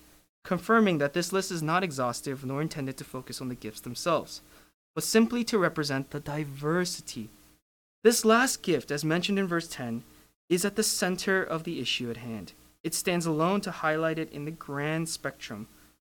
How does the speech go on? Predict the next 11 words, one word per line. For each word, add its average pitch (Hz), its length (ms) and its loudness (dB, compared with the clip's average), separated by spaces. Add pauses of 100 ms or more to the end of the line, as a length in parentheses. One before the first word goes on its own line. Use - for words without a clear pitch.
(120)
of 127 120 -14
the 139 60 -6
gifts - 520 -8 (120)
as 123 120 -12
a 117 80 -10
whole. 101 240 -10 (640)
Paul's 165 220 2
point, 190 320 0 (540)
see 262 200 4
how 254 240 4
tongues 208 600 0